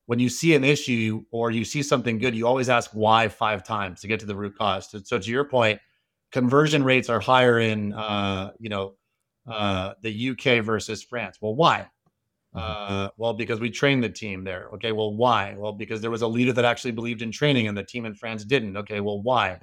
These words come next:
Speaker 1: And, and so you ultimately get to like, okay, well, what's the root cause of why it's better or worse, right? I think people need to do that. But I would also caution on survivorship bias.
Speaker 2: Mm-hmm.
Speaker 1: Sometimes people think,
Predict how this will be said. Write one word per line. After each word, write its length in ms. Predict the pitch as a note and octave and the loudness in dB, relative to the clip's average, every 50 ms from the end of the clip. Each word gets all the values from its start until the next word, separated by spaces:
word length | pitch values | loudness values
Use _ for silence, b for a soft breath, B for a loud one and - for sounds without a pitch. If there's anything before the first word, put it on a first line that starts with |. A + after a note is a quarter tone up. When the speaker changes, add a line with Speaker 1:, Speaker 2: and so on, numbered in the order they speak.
| b b b b b b _ _ _ _ _ _ | b b b b b b _ _ _ _ _ _
Speaker 1:
And, 140 | C#3 D3 D3+ | -12 -4 -4
and 120 | D#3 A2+ | -4 0
so 80 | A#2+ D3+ | 0 4
you 100 | C#3+ D3 | 6 6
ultimately 380 | F3 G3 G3 F3+ D#3+ C#3+ C3+ | 6 6 6 4 4 4 4
get 180 | B2 C#3 C#3 C3 | 4 4 2 2
to 80 | - C3+ | 2 2
like, 180 | B2 A#2 A2 C3 | 2 2 2 2
okay, 180 | C#3 C3 C#3 | 0 0 2
well, 140 | B2+ A#2+ A2+ | 0 2 4
what's 200 | A#2+ D3 D3+ - | 4 2 2 4
the 120 | D#3+ C#3+ | 0 0
root 240 | B2 B2+ B2+ A#2+ - | 0 0 -4 -6 -4
cause 260 | - C3 B2 B2 A#2 | 0 2 2 2 2
of 80 | A#2 G2+ | 0 0
why 160 | G#2+ A2 A2 | 0 2 0
it's 120 | G#2+ G2+ G#2 | 0 -2 -6
better 280 | G2 B2 A#2+ A#2+ A#2+ | -2 0 0 2 2
or 180 | A2 G2+ G2 F#2 | 0 0 -2 -2
worse, 400 | F2+ G2+ A#2 B2 A2 G2 - - | -2 -2 -2 0 -2 -2 -4 -6
right? 120 | G#2+ G#2+ | -6 -6
I 60 | G#2 | -6
think 140 | G#2 B2+ C3 | -6 -8 -8
people 200 | B2+ A#2 B2 A2+ | -8 -6 -6 -6
need 80 | G#2+ G#2 | -6 -6
to 60 | F#2+ | -8
do 160 | F#2 B2+ C#3+ B2 | -6 -6 0 2
that. 280 | A2 G2+ G2+ G2 - b b b b b b b b b b _ - | 2 2 2 0 -4 b b b b b b b b b b _ -6
But 100 | B2+ B2+ | -2 0
I 60 | C3 | 2
would 120 | B2+ C3 C3+ | 2 4 4
also 360 | C#3 D#3 F3+ - - E3+ C#3 | 6 4 4 4 4 2 2
caution 420 | - C#3 C3+ C3+ C3+ - C#3 C3 | 4 2 2 2 2 0 0 2
on 180 | B2 A#2+ B2 A#2+ | 2 2 2 0
survivorship 720 | - - C#3 B2+ B2+ C#3+ E3+ F#3 E3+ C#3+ - - A2+ G2 | 0 -2 -2 0 2 2 2 4 2 2 0 0 -6 -6
bias. 460 | F#2+ G2+ F#2+ G#2 A2+ - - - - _ _ _ _ - | -6 -8 -10 -10 -12 -16 -20 -20 -20 _ _ _ _ -8
Speaker 2:
Mm-hmm. 140 | G#2 G2 G#2+ F#2 | -4 -4 -4 -4
Speaker 1:
Sometimes 440 | - - B2+ C3 C3+ C3+ C#3+ C#3+ B2+ - - | -4 -4 -4 -4 2 2 0 0 0 -6 -6
people 320 | C#3+ C#3+ C#3 C#3 C3 B2 | -6 -4 0 2 2 2
think, 400 | - - C3+ C3 B2+ B2 - - | 2 2 2 2 2 0 -2 -6